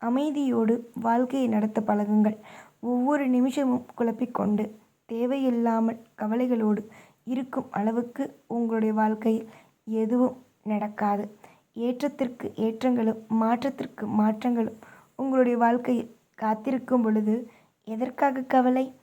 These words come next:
எதற்காக குழப்பம்? நீங்கள் உங்களுக்கு பிடித்தது போலவே வாழ வே-, வாழ வேண்டும் என்று நினைக்கிறீர்கள். கண்டிப்பாக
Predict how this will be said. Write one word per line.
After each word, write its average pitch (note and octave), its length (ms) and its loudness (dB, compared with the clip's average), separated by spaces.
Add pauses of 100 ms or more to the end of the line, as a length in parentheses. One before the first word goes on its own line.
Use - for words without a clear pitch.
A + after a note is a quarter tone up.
(360)
எதற்காக B3 540 -2
குழப்பம்? B3 520 0 (460)
நீங்கள் B3 460 2 (720)
உங்களுக்கு D#4 460 0
பிடித்தது B3+ 460 0
போலவே G#3+ 380 2 (340)
வாழ A3 340 2
வே-, A#3+ 240 -2
வாழ A#3 260 6
வேண்டும் A#3 400 2 (480)
என்று A#3+ 320 -2 (260)
நினைக்கிறீர்கள். B3 720 -2 (420)
கண்டிப்பாக C4+ 760 -2